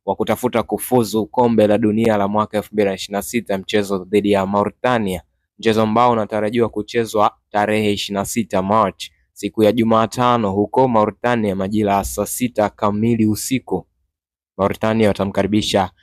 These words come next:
D R Congo, Democratic Republic of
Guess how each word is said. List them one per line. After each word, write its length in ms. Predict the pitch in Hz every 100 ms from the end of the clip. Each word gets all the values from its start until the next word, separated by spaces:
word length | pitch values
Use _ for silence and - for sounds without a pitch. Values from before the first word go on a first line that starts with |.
| _ -
D 200 | 113 -
R 360 | 107 101 101 -
Congo, 460 | - 117 107 95 92
Democratic 840 | 95 101 95 - 104 98 101 -
Republic 840 | 101 98 - 101 95 95 95 92 -
of 220 | 95 -